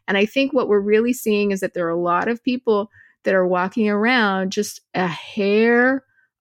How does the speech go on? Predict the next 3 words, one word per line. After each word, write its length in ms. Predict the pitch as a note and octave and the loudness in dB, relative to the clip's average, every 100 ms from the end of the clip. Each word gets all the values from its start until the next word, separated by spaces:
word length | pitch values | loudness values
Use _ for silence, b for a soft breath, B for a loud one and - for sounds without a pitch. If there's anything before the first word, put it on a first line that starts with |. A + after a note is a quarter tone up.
| - A3 | 0 2
away 760 | G3+ F#3+ F3+ F3 F3 G3 F#3+ - b _ | 2 2 2 0 -4 -6 -8 -14 b _
from 240 | F#3+ F3+ | -6 -6
exploding. 1080 | - - - A#3+ E3+ - - - - - | -8 -10 -12 -8 -4 -2 -2 -4 -10 -12